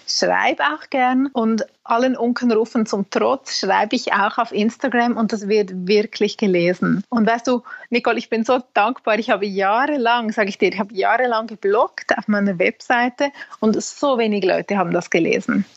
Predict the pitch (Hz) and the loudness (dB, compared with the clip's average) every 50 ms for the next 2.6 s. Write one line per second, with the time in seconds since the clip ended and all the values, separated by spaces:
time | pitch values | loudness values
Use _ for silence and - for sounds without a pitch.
0 | _ - 247 - 269 240 - 240 226 233 240 233 214 - - 226 202 196 - - | _ -4 -2 0 0 0 2 2 2 2 0 -2 -2 -2 -2 -2 0 0 -2 -4
1 | - _ - 247 226 180 170 - - - 190 180 175 - 190 175 156 190 - - | -8 _ -2 0 2 2 0 0 0 0 -2 0 0 0 0 0 -2 -4 -6 -6
2 | - 208 202 190 - 190 185 196 190 - - | -2 0 0 2 2 2 2 0 0 -2 -6